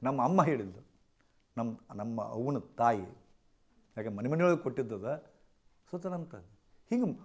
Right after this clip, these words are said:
ಮಾಡೋದು ಎಲ್ಲ ಅದ. ಇದು ಅಘೋಷಿತ, ಇದು, ಇದ್ರ ಇದು ಯುದ್ಧ. ಇವು ನಡೆದಾವ ಯಂತ್ರ, ಮಂತ್ರ, ತಂತ್ರ, ಆ ಥರ ಬಡಬೇದಂಥ ಭಾಗ. ಒಂದು ಭಾಗ ಇದು ಯಜ್ಞ ಮಾಡಿ ಪುನೀತರಾಗಂತಂತಿ, ಮತ್ತೊಂದು ಭಾಗ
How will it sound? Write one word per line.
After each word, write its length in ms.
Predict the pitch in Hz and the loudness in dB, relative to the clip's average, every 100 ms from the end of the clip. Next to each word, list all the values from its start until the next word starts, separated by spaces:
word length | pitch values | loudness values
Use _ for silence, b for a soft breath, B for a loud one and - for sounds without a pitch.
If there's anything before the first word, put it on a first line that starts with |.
| - 123 | -8 4
ಮಾಡೋದು 440 | 135 175 196 208 | 8 8 6 6
ಎಲ್ಲ 300 | 220 180 220 254 | 6 8 8 8
ಅದ. 440 | 226 214 - - - _ | 10 8 6 -6 -20 _
ಇದು 460 | 170 208 220 240 247 | 0 2 4 8 10
ಅಘೋಷಿತ, 720 | 190 - 147 147 247 240 220 | 10 10 6 8 8 6 6
ಇದು, 260 | 233 226 233 | 6 6 4
ಇದ್ರ 220 | 226 208 | 4 4
ಇದು 140 | 190 | 2
ಯುದ್ಧ. 260 | 131 185 160 - - - _ _ _ _ _ _ _ _ _ _ _ _ _ _ _ _ _ _ _ _ _ _ _ _ - | 2 2 2 -4 -8 -14 _ _ _ _ _ _ _ _ _ _ _ _ _ _ _ _ _ _ _ _ _ _ _ _ 0
ಇವು 80 | 214 | 6
ನಡೆದಾವ 380 | 208 254 247 | 8 10 10
ಯಂತ್ರ, 520 | 190 160 233 220 190 180 | 10 10 10 8 8 8
ಮಂತ್ರ, 420 | 185 233 202 190 | 6 4 6 6
ತಂತ್ರ, 360 | 196 220 226 | 8 6 10
ಆ 80 | 190 | 8
ಥರ 200 | - 208 | 10 8
ಬಡಬೇದಂಥ 460 | 208 208 220 233 233 | 10 10 10 8 6
ಭಾಗ. 380 | 240 190 180 240 208 107 - b b b - | 4 4 4 6 4 2 -2 b b b 2
ಒಂದು 300 | 139 220 208 | 4 6 6
ಭಾಗ 300 | 156 165 160 156 147 143 143 B B - | 8 8 8 8 10 8 4 B B -2
ಇದು 120 | 135 | 0
ಯಜ್ಞ 480 | 135 123 131 165 214 | 2 6 6 8 8
ಮಾಡಿ 600 | 202 185 185 185 180 165 | 8 10 10 10 8 6
ಪುನೀತರಾಗಂತಂತಿ, 1080 | 131 - 180 208 180 170 151 139 180 208 202 B - 120 | 2 4 4 6 6 6 2 2 4 2 2 B -4 4
ಮತ್ತೊಂದು 480 | 151 - 208 196 | 4 4 2 2
ಭಾಗ 300 | 143 147 190 | 4 4 6